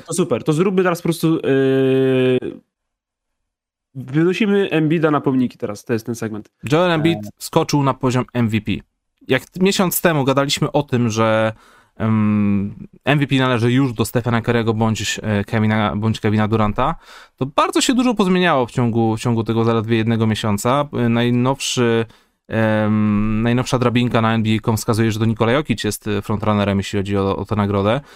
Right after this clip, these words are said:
Speaker 2: ale Joel Embiid też tam się gdzieś znalazł i generalnie, e, ten przełom grudnia oraz styczeń, e, Joel Embiid gra na tak kosmicznym poziomie, w dodatku po-, w dodatku sprawiając, że Philadelphia seventy sixers wygrywa te mecze, że wiesz,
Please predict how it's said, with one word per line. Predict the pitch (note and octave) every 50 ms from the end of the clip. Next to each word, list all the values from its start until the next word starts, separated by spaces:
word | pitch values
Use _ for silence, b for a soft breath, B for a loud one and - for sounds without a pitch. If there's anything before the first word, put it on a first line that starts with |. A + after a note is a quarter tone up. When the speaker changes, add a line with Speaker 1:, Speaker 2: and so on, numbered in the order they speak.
| B B B
Speaker 2:
ale | - C#3 D#3 E3+
Joel | G3+ G#3+ A3
Embiid | A#3 A#3 A#3+ - -
też | D4 D4+
tam | - - G#3
się | - D3+
gdzieś | C#3 C#3 C3+
znalazł | B2+ B2 B2 A#2+ A#2 A#2 C3 C#3+ D#3 D#3+
i | E3 - F3 D#3+
generalnie, | D#3+ E3 E3 E3 F3 F#3 G3 F#3+ F#3+ F#3 F3+ F3 F3 b b b b b b _ - -
e, | C3 C3 C3 C3+ C3 - - - F2+ -
ten | - E3+ E3 E3
przełom | - - - A3 G3+ D#3+ C#3 C3 B2
grudnia | A#2 C#3 D#3 F3+ E3+ F3 E3 D3+ A#2
oraz | C#3 C#3 C#3+ C#3+ - - -
styczeń, | - - - E3+ - - E3+ D#3 D#3 D#3
e, | D3+ C3+ - - - E2+ - - B2 - D#3
Joel | D#3+ E3+ E3+ D#3+ - -
Embiid | C3+ D3 D3 C#3 D3 C3+ C3+
gra | B2 C#3 C#3 C#3 C3+
na | C3+ B2+
tak | - - - G#3 A3 -
kosmicznym | - D#3 C#3 - D#3 C#3 - - C#3+ B2+
poziomie, | - C3+ A#2+ C3 B2 A#2+ A#2 A#2+ B2+
w | C3
dodatku | C3+ C3+ C3+ - - B2+
po-, | - -
w | B2+ C3+ C3 - - - C3+ B2 A#2 B2+
dodatku | C3 C#3 C#3 - -
sprawiając, | - - - C#3 C3 E3 D#3+ D3 C3
że | A#2+ C3
Philadelphia | - - B2+ B2 B2 B2+ - - B2
seventy | - C3 B2 A#2 A#2+ A#2 - - - B2 A2
sixers | - - C3 - - B2+ A#2 G#2
wygrywa | A2+ A#2 A#2 C3+ B2 B2
te | - B2
mecze, | A#2 A2 G#2+ - - B2 C#3 F3 B B B B B B B B B B
że | - D3
wiesz, | E3 F3 C#3 A#2+ - -